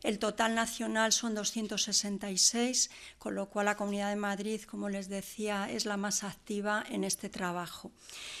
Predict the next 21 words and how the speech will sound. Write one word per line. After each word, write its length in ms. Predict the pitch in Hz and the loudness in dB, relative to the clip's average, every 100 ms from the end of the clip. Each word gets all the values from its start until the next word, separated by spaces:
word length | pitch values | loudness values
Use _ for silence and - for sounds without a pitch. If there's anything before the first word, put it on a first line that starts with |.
| - - | -10 -2
Eh, 600 | 220 208 202 196 202 196 | 2 2 2 0 0 0
los 200 | 202 202 | 2 2
productos 760 | - 202 208 233 233 247 233 - | 2 2 4 2 0 4 8 8
que 160 | 233 | 6
más 300 | 226 226 226 | 4 6 8
se 180 | - 226 | 6 4
han 100 | 220 | 2
alertado 680 | 214 214 208 - 247 247 254 | 2 0 -2 2 4 4 4
han 120 | 240 | 8
sido 500 | - - 214 208 208 | 6 6 0 0 0
vehículos, 580 | 208 226 247 269 262 269 | 2 2 0 0 2 4
seguidos 380 | 226 214 220 208 | 2 2 0 0
de 120 | 202 | 0
vestimenta 920 | 202 - 202 208 220 214 - 208 202 - - - - | 0 -2 -2 -2 0 0 2 2 2 -6 -16 -8 -4
infantil, 880 | 214 - 208 202 202 - 247 285 - - - - - | -2 -2 -2 -2 -2 0 0 0 -6 -14 -18 -10 -4
ele-, 400 | 214 196 233 233 | -2 0 0 -2
pequeño 380 | 208 226 220 | -2 0 2
electrodoméstico 1200 | 233 226 - 208 202 202 226 233 - 254 - 277 - | 2 0 -2 -2 0 0 2 2 2 -4 0 0 0
y 120 | 226 | -2
finalmente 880 | - 220 202 214 214 214 214 214 247 | -2 -2 0 2 2 0 -2 0 0
juguetes. 720 | 240 - 190 185 185 - 180 | 0 -4 0 0 0 -4 -8